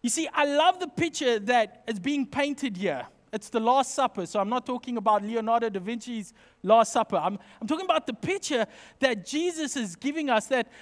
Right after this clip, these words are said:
the, the, the writer John has just painted for us as we look at the scene. Because throughout the series, what did we find? Wherever Jesus was, there were other people.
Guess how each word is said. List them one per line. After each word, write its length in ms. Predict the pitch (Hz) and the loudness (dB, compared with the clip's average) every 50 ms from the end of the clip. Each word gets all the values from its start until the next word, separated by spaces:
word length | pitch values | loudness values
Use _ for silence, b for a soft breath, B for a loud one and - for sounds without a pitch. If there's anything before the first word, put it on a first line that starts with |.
| B B B | B B B
the, 260 | 185 185 233 226 214 | -4 -2 -2 -2 -2
the, 220 | 196 220 226 220 | 0 0 0 0
the 160 | 202 190 220 208 | 0 -2 -2 0
writer 400 | 220 254 269 311 - - 269 220 | 2 2 2 2 0 -2 -6 -8
John 460 | 190 156 151 185 262 269 302 277 254 | -8 -8 -4 0 2 2 2 2 0
has 280 | 202 - 254 240 190 | -2 -2 -4 -4 -4
just 300 | - - 269 240 - - b b b b b | -4 -6 -6 -4 -6 -8 b b b b b
painted 480 | - - 302 330 359 339 - 339 277 - | -2 0 0 0 0 -2 -6 -6 -6 -6
for 260 | - - 254 226 208 - | -4 -2 -2 -2 0 0
us 380 | 208 220 165 170 190 - - - b b b b b b b - | 0 0 0 0 -4 -6 -10 -14 b b b b b b b -4
as 220 | 214 214 214 165 170 | -2 -2 -2 -2 -4
we 120 | 202 196 | -4 -2
look 280 | 202 226 285 - - 302 | -2 -2 -4 -4 -6 -6
at 120 | 247 - - _ _ _ _ _ _ _ _ _ _ _ _ _ _ _ _ _ _ _ _ _ _ | -8 -8 -10 _ _ _ _ _ _ _ _ _ _ _ _ _ _ _ _ _ _ _ _ _ _
the 160 | 165 214 240 | -8 -6 -6
scene. 540 | - - - - 302 277 208 160 131 - - - _ _ _ _ _ _ _ _ _ _ _ _ _ _ _ _ _ _ _ _ _ _ _ _ _ _ _ _ - | -4 -6 -8 -6 -6 -6 -6 -6 -8 -12 -16 -20 _ _ _ _ _ _ _ _ _ _ _ _ _ _ _ _ _ _ _ _ _ _ _ _ _ _ _ _ -2
Because 380 | 269 - - 311 294 277 - | -2 0 0 0 0 -2 -2
throughout 400 | - - 294 285 262 311 330 320 | -6 -6 -4 -2 0 0 0 -2
the 100 | - 330 | -4 -8
series, 720 | - - - 311 302 277 208 190 165 147 139 131 - - - _ _ _ _ _ _ _ | -8 -6 -4 -2 -2 -2 -2 -2 -6 -8 -12 -14 -16 -20 -20 _ _ _ _ _ _ _
what 140 | - 247 277 | 0 0 2
did 140 | 320 311 277 | 2 0 -2
we 80 | 302 294 | -4 -4
find? 440 | - - 294 247 190 147 131 143 - _ b b b b b b b | -2 2 2 2 2 2 -2 -8 -14 _ b b b b b b b
Wherever 340 | 233 269 247 302 285 269 220 | -6 -4 -2 -2 -4 -4 -4
Jesus 420 | 196 262 294 294 277 285 - - | -4 -4 -4 -4 -4 -6 -6 0
was, 420 | 233 220 202 196 208 208 - - - _ _ _ _ _ _ _ _ - | 2 4 4 4 2 0 -4 -10 -18 _ _ _ _ _ _ _ _ -6
there 80 | 202 | -2
were 120 | 196 214 214 | 0 2 2
other 180 | 208 196 202 | 2 2 0
people. 400 | - 226 240 233 - 143 117 - | -2 -2 -2 -2 -2 -6 -10 -10